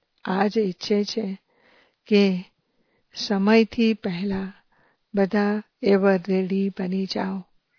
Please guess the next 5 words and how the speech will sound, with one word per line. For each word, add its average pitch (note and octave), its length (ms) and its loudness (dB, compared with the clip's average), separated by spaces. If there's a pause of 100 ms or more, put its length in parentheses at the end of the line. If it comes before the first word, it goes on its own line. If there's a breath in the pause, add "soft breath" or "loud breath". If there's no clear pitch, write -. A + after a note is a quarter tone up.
(600 soft breath)
સમય G3+ 460 0
તમારો G3+ 560 -2
માસ્ટર G3 560 -4 (100)
ન F3+ 80 -4 (100)
બને, G3+ 400 -4